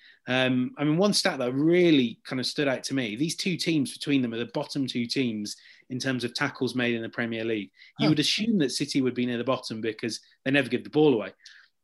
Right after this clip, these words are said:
Speaker 1: Aston Villa have made just a hundred ninety-one tackles. City have made two hundred and eighteen. Villa are another team that's so good at keeping possession.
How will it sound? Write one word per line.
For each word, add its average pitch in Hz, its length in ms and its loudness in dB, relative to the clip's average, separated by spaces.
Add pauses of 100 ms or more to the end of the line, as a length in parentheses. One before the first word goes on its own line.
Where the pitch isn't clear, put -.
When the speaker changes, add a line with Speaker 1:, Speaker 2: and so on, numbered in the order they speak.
Speaker 1:
Aston 196 280 2
Villa 196 240 4
have 127 120 0
made 123 340 0
just 139 180 -2
a - 20 0
hundred 143 300 -2
ninety-one 131 640 0
tackles. 117 500 -4
City 170 280 -4
have 127 100 -4
made 123 340 -2 (120)
two 143 180 2
hundred 120 220 0
and 120 80 -2
eighteen. 113 500 -4 (580)
Villa 220 300 4
are 175 40 4
another 160 280 0
team 190 260 0
that's - 180 -4
so 214 320 2
good 185 200 2
at 143 80 0
keeping 117 340 -4
possession. 107 500 -4